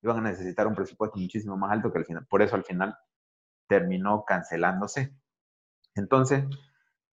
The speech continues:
si nos vamos a ir a la saga, por así llamarla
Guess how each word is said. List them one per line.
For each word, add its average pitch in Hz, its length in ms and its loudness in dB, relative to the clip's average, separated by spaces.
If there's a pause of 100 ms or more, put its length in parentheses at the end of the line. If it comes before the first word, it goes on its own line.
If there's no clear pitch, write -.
(320)
si 139 280 8
nos 143 160 10
vamos 175 260 10
a 151 100 10
ir 160 100 10
a 151 100 10
la 110 280 6
saga, 104 1120 4 (920)
por 104 140 10
así 101 220 8
llamarla 107 920 4